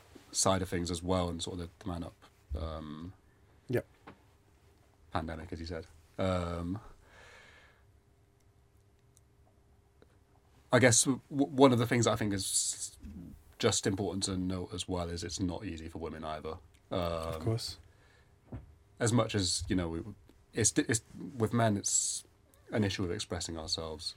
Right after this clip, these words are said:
Speaker 1: um, but I, I don't think it's easy for women either. And I think that the pressure that me-, um,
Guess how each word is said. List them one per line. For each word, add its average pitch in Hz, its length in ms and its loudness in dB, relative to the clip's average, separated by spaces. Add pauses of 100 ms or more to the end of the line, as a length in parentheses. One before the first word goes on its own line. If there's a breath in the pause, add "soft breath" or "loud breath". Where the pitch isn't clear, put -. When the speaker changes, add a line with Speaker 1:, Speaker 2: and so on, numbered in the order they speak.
(140)
Speaker 1:
um, 80 480 -6
but - 80 -6
I, 82 200 -6
I 87 40 -8
don't 85 100 -6
think 78 120 -10
it's 80 100 -10
easy 80 120 -12
for 82 100 -12
women 78 160 -10
either. 78 200 -10
And 78 80 -10
I 80 60 -8
think 87 180 -8
that - 160 -10
the 110 80 0
pressure 90 300 -4
that - 120 -10
me-, 82 160 -6 (200)
um, 78 420 -6